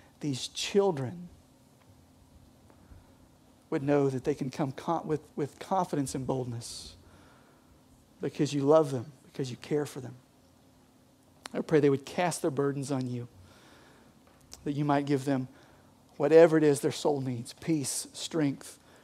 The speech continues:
courage, healing. Father, you know,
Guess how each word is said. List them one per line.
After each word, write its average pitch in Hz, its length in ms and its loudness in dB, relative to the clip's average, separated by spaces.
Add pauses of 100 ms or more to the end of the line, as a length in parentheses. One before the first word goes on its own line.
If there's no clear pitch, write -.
(100)
courage, 151 600 0 (420)
healing. 135 440 0 (300)
Father, 156 200 4
you 156 300 -2
know, 147 320 0